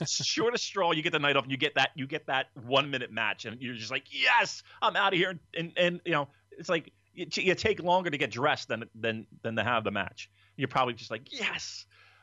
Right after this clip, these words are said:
Speaker 1: Um,
Speaker 2: The other straw is ball shot, roll up, you lose.
Speaker 1: You lose. <laughs> Right, right, exactly.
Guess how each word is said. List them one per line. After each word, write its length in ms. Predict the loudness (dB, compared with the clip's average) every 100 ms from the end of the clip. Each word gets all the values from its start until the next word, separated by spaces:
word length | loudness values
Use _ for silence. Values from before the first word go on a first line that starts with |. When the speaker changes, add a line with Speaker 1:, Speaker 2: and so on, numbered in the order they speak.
| _ -2
Speaker 1:
Um, 480 | 2 2 0 -4 -12 _ -2
Speaker 2:
The 100 | 2
other 160 | 4
straw 400 | 4 4 6 8
is 240 | 6 2 0
ball 320 | 2 4 4
shot, 400 | 2 4 6 6
roll 260 | 6 8 8
up, 260 | 6 2
you 220 | 2 4
lose. 440 | 8 8 8 4 4
Speaker 1:
You 200 | 4 8
lose. 420 | 8 8 4 -2 -4
<laughs> 40 | -4 -4 -4 -6 -4 -6 -2 -4 -2
Right, 600 | -4 -4 _ -8 -6 -4 0
right, 220 | 2 2 -2
exactly. 500 | -2 0 0 -2